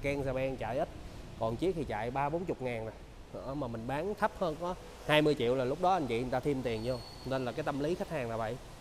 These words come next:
Đó, nên là anh chị thấy không, xe bên Học toàn là những xe đẹp thôi. Những xe đẹp thì mình mua hơi cứng một xíu. Nhưng mà mình về mình bán nó dễ anh chị ơi. Đó, anh chị thấy không? Xe form dáng rất là đẹp.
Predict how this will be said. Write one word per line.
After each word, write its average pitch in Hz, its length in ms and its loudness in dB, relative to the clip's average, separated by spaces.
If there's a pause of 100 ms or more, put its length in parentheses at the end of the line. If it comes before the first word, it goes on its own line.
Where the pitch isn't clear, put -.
(380)
Đó, 123 160 0
nên 135 200 2
là 120 60 2
anh 123 140 -2
chị 113 120 0
thấy 143 120 0
không, 143 140 -2
xe 135 220 0
bên 127 100 0
Học 120 200 -2
toàn 120 240 2
là 117 60 -2
những 117 180 -4
xe 147 160 0
đẹp 117 220 0
thôi. 139 100 0 (920)
Những 139 140 -2
xe 139 140 2
đẹp 113 180 2
thì 123 60 -4
mình 113 180 -4
mua 131 120 2
hơi 135 140 0
cứng 190 220 0
một 180 100 4
xíu. 190 200 6 (460)
Nhưng 131 140 4
mà 123 60 4
mình 113 140 0
về 110 200 4
mình 107 140 -2
bán 143 200 2
nó 208 60 0
dễ 131 120 4
anh 165 200 2
chị 120 120 4
ơi. 123 120 2 (800)
Đó, 120 140 -4
anh 139 120 -4
chị 117 120 -2
thấy 143 100 0
không? 143 160 -2 (260)
Xe 131 320 2
form 131 240 2
dáng 165 240 0
rất 226 120 0
là 196 60 4
đẹp. 117 180 2